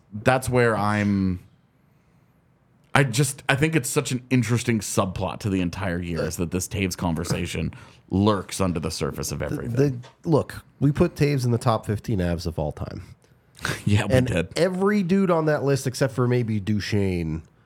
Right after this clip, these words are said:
Speaker 2: that got traded or left,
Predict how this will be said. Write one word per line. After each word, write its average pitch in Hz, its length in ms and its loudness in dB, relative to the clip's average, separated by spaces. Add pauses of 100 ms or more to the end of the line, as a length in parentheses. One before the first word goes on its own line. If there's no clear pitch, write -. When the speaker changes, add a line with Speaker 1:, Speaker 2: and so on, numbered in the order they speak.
(420)
Speaker 2:
that 107 360 0
got 104 280 0
traded 107 440 0
or 98 120 0
left, 98 540 -4